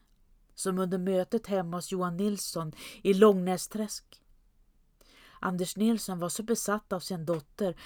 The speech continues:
att han till och med försökt begå självmord två gånger. Det var hon som hade lockat honom i fördärvet.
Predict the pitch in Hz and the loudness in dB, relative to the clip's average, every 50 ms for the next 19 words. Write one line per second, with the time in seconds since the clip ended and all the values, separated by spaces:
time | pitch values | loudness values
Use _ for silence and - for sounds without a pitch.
0 | - - - - 208 - - 240 220 - - 269 330 320 349 240 226 214 - 220 | -16 0 4 4 4 6 4 4 2 4 6 6 8 8 8 8 6 4 4 0
1 | 202 - - 240 233 214 - - 208 175 180 202 190 - - 269 247 220 196 175 | -2 2 4 4 4 4 2 0 0 2 4 4 2 2 4 4 4 4 4 2
2 | 165 190 269 302 233 175 - - _ _ _ _ _ - - - 294 359 392 359 | 0 2 2 2 2 2 0 -6 _ _ _ _ _ -4 4 8 10 10 10 10
3 | 220 180 214 202 185 175 190 254 247 190 160 - _ _ _ _ _ _ _ _ | 8 8 6 6 6 4 2 4 4 2 2 -2 _ _ _ _ _ _ _ _
4 | _ _ _ _ _ _ _ _ _ _ _ - - - - _ - 165 160 165 | _ _ _ _ _ _ _ _ _ _ _ -20 -20 -20 -16 _ -6 -4 -4 -4
5 | - - 247 269 220 151 131 139 - _ _ _ _ _ _ _ _ _ _ _ | 0 2 4 4 4 2 -2 -8 -14 _ _ _ _ _ _ _ _ _ _ _
6 | _ _ _ _ _ _ _ _ - - 175 180 170 156 165 165 180 165 143 - | _ _ _ _ _ _ _ _ -8 -4 -2 -2 0 0 2 2 2 2 0 -2
7 | - - - - - 170 156 156 156 160 151 - 165 151 151 165 175 185 185 180 | -4 -4 -4 -4 -6 -8 -8 -8 -8 -10 -10 -10 -10 -10 -8 -8 -8 -10 -12 -12
8 | 185 185 - - - - | -16 -18 -20 -20 -20 -20